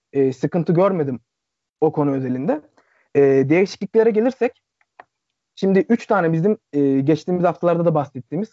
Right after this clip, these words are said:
hızlı kanat oyuncumuz var. Oğulcan, Ali Yavuz ve Kerem. Bugün üçünün de sahada, e, neler yapabileceğini yani az çok gördük. Ali Yavuz tamam çok fazla şans alamamış olabilir ama, e, özelliklerine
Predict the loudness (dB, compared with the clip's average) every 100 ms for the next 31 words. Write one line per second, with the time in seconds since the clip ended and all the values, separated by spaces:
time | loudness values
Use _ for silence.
0 | _ 0 0 0 0 -2 -2 -2 -6 -8
1 | -8 -8 _ _ _ _ _ _ _ -2
2 | 2 4 4 2 -2 -8 _ _ _ -4
3 | 0 2 2 2 0 0 -2 -4 -10 _
4 | _ _ _ _ _ _ -2 2 2 2
5 | 0 2 2 2 0 0 0 0 -2 -4
6 | -6 -4 -2 -2 0 2 4 2 0 0
7 | 0 2 2 0 -4 _ _ _ _ _
8 | _ _ -8 -8 -2 -2 -2 -4 -2 0
9 | 0 0 0 2 2 0 -2 -6 -4 -6
10 | -2 -2 -2 -2 -2 0 0 -2 -6 _
11 | _ -2 0 -2 -6 -8 _ _ _ -2
12 | 0 0 -2 _ -4 -2 -2 -2 -4 -6
13 | -10 -16 -20 _ 2 4 2 0 0 2
14 | 2